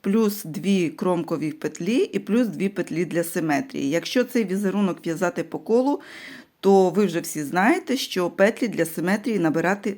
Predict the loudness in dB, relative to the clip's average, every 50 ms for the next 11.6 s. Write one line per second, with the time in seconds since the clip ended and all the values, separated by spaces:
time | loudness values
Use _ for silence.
0 | -4 -2 -2 -2 -2 -4 -6 -8 -6 -4 -4 -4 -4 -4 -4 -6 -6 -6 -10 -14
1 | _ -20 -20 -20 -20 -20 -20 -10 _ -6 0 2 2 2 4 4 4 4 6 4
2 | 4 4 4 4 6 8 8 6 6 4 2 -2 -8 _ _ _ -6 -6 -2 0
3 | 0 2 2 0 0 0 -2 -4 -4 -2 -2 -2 0 2 2 2 4 2 2 0
4 | -2 0 0 0 0 0 0 2 2 4 4 2 2 2 0 -2 -2 -2 -2 -2
5 | 2 2 2 2 0 -4 -8 -8 -6 -4 -2 0 2 2 0 0 -4 -8 -12 _
6 | _ _ _ _ -10 -6 -4 -2 -2 0 -2 0 -2 -2 -4 -6 -8 -8 -6 -6
7 | -6 -6 -6 -10 -12 -12 -12 -12 -10 -8 -8 -8 -8 -12 -16 -18 -20 _ _ _
8 | _ _ _ _ -20 -20 -20 -20 _ _ _ _ _ _ _ _ _ _ _ _
9 | _ _ _ _ _ _ _ _ _ _ _ _ _ _ -20 -20 _ -20 -20 -20
10 | -20 -20 -20 -20 -20 -20 -20 -20 -20 -20 _ _ _ _ _ _ 2 4 4 4
11 | 4 4 2 4 4 6 4 4 2 0 -6